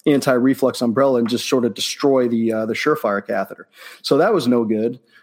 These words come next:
Um, and, you know, that's also when we learned that you can't swap out catheters, uh, without causing a lot of spasm in the radial artery. So,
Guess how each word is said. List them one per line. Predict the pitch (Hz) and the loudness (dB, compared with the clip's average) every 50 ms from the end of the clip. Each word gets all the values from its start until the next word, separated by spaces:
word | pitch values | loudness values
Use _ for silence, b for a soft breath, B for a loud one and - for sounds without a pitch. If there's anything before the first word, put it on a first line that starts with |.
| b b _ | b b _
Um, | - 123 120 117 113 113 117 113 117 - - | -6 -4 -2 -2 -2 -2 -2 -4 -6 -6 -2
and, | 147 139 131 127 127 131 | 0 0 2 2 2 2
you | 143 | 2
know, | 139 123 123 | 2 2 2
that's | 135 147 147 - | 2 2 2 2
also | 156 151 151 - 139 | 0 0 2 2 2
when | 123 131 131 127 | 2 4 2 2
we | 127 123 120 | 2 2 2
learned | 123 127 131 127 123 | 2 2 2 2 0
that | 123 131 | 0 -2
you | 120 110 | -2 -4
can't | - - 135 131 | -2 -4 -4 -4
swap | 127 - - 127 123 120 127 | -4 -2 -2 -2 0 0 0
out | 120 113 120 - | -2 -4 -4 -4
catheters, | - 139 139 139 131 - 113 113 113 110 104 - - | -4 -2 -2 -2 -2 -4 -4 -4 -4 -4 -6 -6 -6
uh, | 113 113 113 | -4 -4 -4
without | 120 120 123 120 117 | -2 -2 -2 -4 -4
causing | - 135 131 127 120 120 | -4 -2 -2 -2 -2 -2
a | 117 | -2
lot | 117 117 113 104 | -2 -2 -2 -4
of | 110 | -6
spasm | - - 131 120 123 113 110 117 | -6 -4 -2 -2 0 0 0 0
in | 113 | 0
the | 110 | 0
radial | 107 113 120 117 117 110 117 | 0 0 0 0 0 0 2
artery. | 120 123 117 113 107 107 | 2 2 2 0 -2 -4
So, | - - 139 127 120 B | -2 0 0 0 0 B